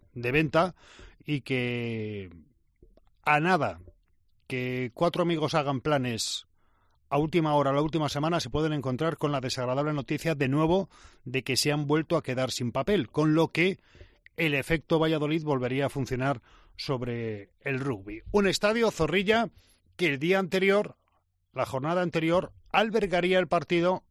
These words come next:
entre el Real Valladolid y el Numancia de Soria. Lo haría el sábado, el domingo por la mañana a las doce y media estaría todo preparado para que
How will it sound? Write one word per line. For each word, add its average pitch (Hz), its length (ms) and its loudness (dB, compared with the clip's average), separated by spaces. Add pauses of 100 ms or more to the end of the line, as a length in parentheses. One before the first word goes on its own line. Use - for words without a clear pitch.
entre 180 640 -2
el 180 260 0
Real 147 420 0
Valladolid 147 500 0 (200)
y 175 160 -2
el 196 160 2
Numancia 151 520 -2
de 139 80 -2
Soria. 131 420 -2 (560)
Lo 120 180 -4
haría 151 220 0
el 143 100 0
sábado, 196 480 4 (500)
el 143 160 -2
domingo 147 360 -2
por 147 140 -2
la 147 80 2
mañana 160 280 0
a - 20 -4
las 107 160 -4
doce 147 220 -2
y 151 40 -2
media 147 240 -2
estaría 127 340 -4
todo 143 180 -2
preparado 147 520 -2 (460)
para 147 260 0
que 160 320 -4